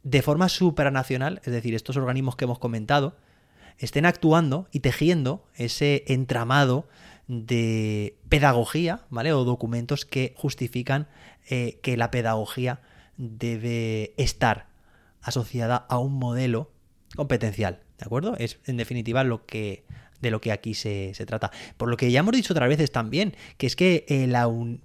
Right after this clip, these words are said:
por pertenecer a la Unión Europea, ya de alguna forma estamos encauzados a seguir todos los países miembros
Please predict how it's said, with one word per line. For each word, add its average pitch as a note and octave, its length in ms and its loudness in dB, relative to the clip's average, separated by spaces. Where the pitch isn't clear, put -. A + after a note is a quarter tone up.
por C3 180 2
pertenecer C3 560 0
a F#3 60 2
la E3+ 120 2
Unión C3+ 300 -2
Europea, C3+ 520 -2
ya B2 280 -2
de B2+ 60 -2
alguna A#2+ 240 -2
forma B2+ 240 -2
estamos B2+ 380 -2
encauzados A#2+ 720 -2
a B2+ 100 -2
seguir C3 260 -2
todos C3+ 180 2
los D3 120 2
países C#3+ 340 -2
miembros C3+ 480 -2